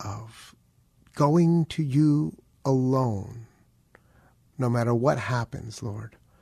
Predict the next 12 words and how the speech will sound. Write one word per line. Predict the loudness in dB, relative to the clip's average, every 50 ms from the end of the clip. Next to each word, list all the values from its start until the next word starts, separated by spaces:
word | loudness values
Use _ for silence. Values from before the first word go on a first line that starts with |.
| _ _ _ _ _ _ _ _ _ -6
I | -4 -4 -4
pray | -4 -2 0 0 0
that | 2 0 -2 -4 _ _ _ _ _ _ _ _ -20 -20 -20 -20 _ _ _ -20 _ -8
her | -2 0 0 0
heart | 0 0 -2 -2 -2
would | -6 -8 -8
follow | -4 -2 -2 0 0 -2
suit. | -4 -4 -6 -6 -6 -6 -8 -12 -18 -20 -20 _ _ _ _ _ _ _ _ _ _ _ _ _ _ _ _ _ _ _ _ _ _ _ _ _ _ _ _ _ _ _ _ -4
But | 0 2
in | 4 4 4
the | 4 4
meantime, | 4 6 6 6 4 4 4 2 0 -2 -2 -4 -4 -2 -4 -4 -8 -10 -14 -16